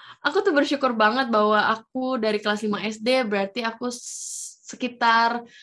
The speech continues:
enam belas tahun bisa bertumbuh,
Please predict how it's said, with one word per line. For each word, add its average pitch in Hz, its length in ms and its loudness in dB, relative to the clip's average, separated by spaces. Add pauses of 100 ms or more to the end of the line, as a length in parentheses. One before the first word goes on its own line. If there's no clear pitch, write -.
(220)
enam 294 400 6
belas 269 240 4
tahun 254 560 2 (160)
bisa 208 320 0
bertumbuh, 240 800 0